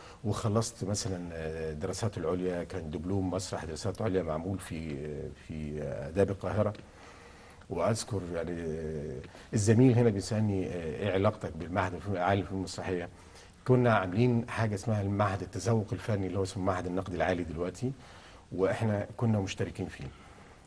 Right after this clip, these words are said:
وكان في أستاذنا الله يرحمه الأستاذ الدكتور فخري قسطنطي بيدرس فيه وخر-، يعني مخرج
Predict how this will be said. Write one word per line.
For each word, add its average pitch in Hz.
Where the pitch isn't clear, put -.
وكان 123
في 127
أستاذنا 98
الله 87
يرحمه 95
الأستاذ 80
الدكتور 80
فخري 87
قسطنطي 80
بيدرس 87
فيه 85
وخر-، 76
يعني 78
مخرج 87